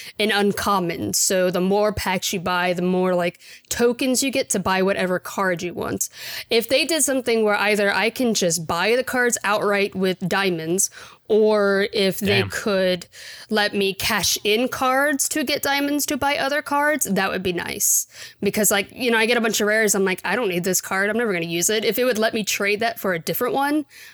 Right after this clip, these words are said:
Speaker 1: I'd be super happy. <laughs> But, you know, they, they don't let you do that. Um, I, they do allow drafting on there, and I think this is how people usually get most of their cards, is by doing drafts.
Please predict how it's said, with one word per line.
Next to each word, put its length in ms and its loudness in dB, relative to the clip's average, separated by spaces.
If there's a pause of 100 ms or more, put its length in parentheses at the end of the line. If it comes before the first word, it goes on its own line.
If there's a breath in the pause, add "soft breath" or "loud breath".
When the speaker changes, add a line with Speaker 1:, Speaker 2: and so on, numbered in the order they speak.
(140 loud breath)
Speaker 1:
I'd 180 0
be 80 0
super 280 0
happy. 640 -2
<laughs> 180 -2
But, 280 0 (720 loud breath)
you 120 0
know, 160 0
they, 280 0
they 180 -2
don't 180 0
let 140 -4
you 60 -4
do 140 -2
that. 220 -6 (180)
Um, 560 2 (960)
I, 300 0
they 180 -2
do 500 2
allow 320 2
drafting 720 0
on 140 0
there, 160 0
and 100 0
I 80 2
think 260 0
this 200 2
is 100 0
how 120 0
people 320 -4
usually 360 0
get 180 -4
most 260 -2
of 40 -6
their 60 -8
cards, 340 -4
is 100 -4
by 120 -2
doing 240 -4
drafts. 420 -4